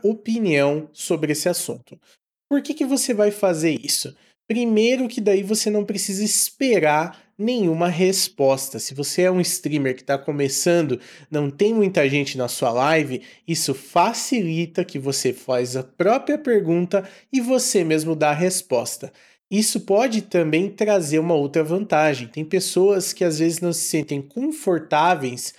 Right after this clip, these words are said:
em conversar antes de rolar uma opinião de alguma outra pessoa. E se tem poucas pessoas na sua live,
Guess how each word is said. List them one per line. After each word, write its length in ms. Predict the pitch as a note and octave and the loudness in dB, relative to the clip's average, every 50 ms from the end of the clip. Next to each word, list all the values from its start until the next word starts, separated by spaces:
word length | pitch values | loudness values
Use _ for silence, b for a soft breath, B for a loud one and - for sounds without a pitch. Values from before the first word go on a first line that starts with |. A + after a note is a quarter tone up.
| b b b b _ | b b b b _
em 100 | F3 F3 | -4 -4
conversar 760 | F3 F3 - G3 F#3+ F3 F#3 E3+ E3 E3 - G3 F#3+ - - - | -2 0 2 0 2 4 2 2 2 0 0 0 0 -2 -2 0
antes 640 | G3+ G#3 B3 C#4+ D4+ C#4+ D4 - - A3 G3 F3+ E3+ | 2 2 2 2 0 -2 -2 0 0 2 2 0 -2
de 440 | D#3+ D3+ D3 F#3+ G3 F#3 F#3+ G3 - - | -4 -6 -4 -4 -2 -2 -2 -4 -8 -8
rolar 400 | - - G3 F#3+ F#3 F3 F3 F3+ | -2 0 2 4 4 6 6 4
uma 180 | F#3+ F#3 F#3 F#3+ | 4 2 0 -2
opinião 580 | F#3+ F#3+ G#3+ A3 A#3 A3+ F#3+ D#3 D3+ D#3 E3 | -2 -2 -4 -2 0 0 0 2 2 0 0
de 100 | E3 F#3+ | 0 0
alguma 320 | F#3+ E3+ E3 E3+ F#3 G#3+ G3+ | 0 0 -2 -4 -2 0 0
outra 380 | F3 C#3+ C#3+ C#3+ C#3 - D#3+ | 2 0 0 -2 -2 -2 -2
pessoa. 520 | D#3 F3 F#3+ F#3+ - - G3+ F#3+ G3 A3 A3+ B B B B B B - | 0 0 -2 -2 0 2 2 2 2 2 -2 B B B B B B -4
E 60 | A#3+ | -4
se 160 | A3 - C#4 - | -4 -2 -2 -2
tem 180 | C4 A#3 G#3+ | 0 0 -2
poucas 580 | G3 - - G#3+ B3+ C4 B3+ - - C#3+ C3+ - | 0 0 2 2 2 0 -2 -2 -2 -2 -2 -2
pessoas 540 | - - C#3+ C#3 - - C3+ C3 C3 C3 C#3 | -4 -4 -4 -4 -4 -4 -2 -2 0 0 -2
na 120 | C#3+ D3 | -4 -4
sua 260 | D3 - - G#3 G#3 | -4 -2 0 2 2
live, 480 | G#3 G3 F#3 F3+ F3 E3 D#3+ G3+ G3+ | 4 4 4 4 2 2 0 -2 -4